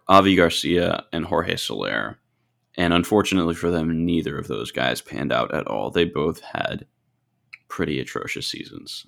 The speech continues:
re-, below replacement level seasons. And now they're kinda stuck with two, three or four year contracts there. And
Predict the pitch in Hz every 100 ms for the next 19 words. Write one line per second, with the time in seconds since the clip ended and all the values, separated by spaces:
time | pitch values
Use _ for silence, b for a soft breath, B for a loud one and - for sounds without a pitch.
0 | - - - - - 87 78 65 - 65
1 | - - 71 - - - - 73 - -
2 | _ _ _ _ _ _ - 82 80 80
3 | 85 - - _ _ _ _ _ _ _
4 | - 95 92 87 82 78 57 - - -
5 | - - _ _ _ - - - - 73
6 | 65 - - _ _ _ _ _ _ _
7 | 92 60 - 76 67 55 - - 57 -
8 | 53 50 - 71 62 57 - _ _ _
9 | _ _ _ 90 87 82 78 78 -